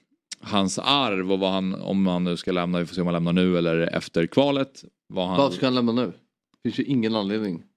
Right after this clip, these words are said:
Speaker 1: Du tycker inte han ska lämna nu?
Speaker 2: Absolut inte.
Speaker 1: De, de som, eh, hävdar att han bör lämna nu är väl bara att den personen som kliver på får ännu mer
Speaker 2: Jo,
Speaker 1: tid
Speaker 2: men
Speaker 1: att
Speaker 2: har de
Speaker 1: jobba med.
Speaker 2: ens, eh, p-, har de ens klart vem som ska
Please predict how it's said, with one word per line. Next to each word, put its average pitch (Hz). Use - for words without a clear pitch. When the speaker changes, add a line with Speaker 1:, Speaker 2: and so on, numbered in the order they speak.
Speaker 1:
Du 123
tycker 123
inte 107
han 104
ska 90
lämna 80
nu? 76
Speaker 2:
Absolut 107
inte. 135
Speaker 1:
De, 110
de 107
som, 107
eh, 101
hävdar 110
att 123
han 113
bör 95
lämna 90
nu 87
är 85
väl 82
bara 80
att -
den 82
personen 85
som 80
kliver 80
på 101
får 87
ännu 80
mer 80
Speaker 2:
Jo, -
Speaker 1:
tid 135
Speaker 2:
men 139
Speaker 1:
att 131
Speaker 2:
har 127
de 123
Speaker 1:
jobba 120
med. 113
Speaker 2:
ens, -
eh, 107
p-, -
har 101
de 104
ens 98
klart 123
vem 131
som 101
ska -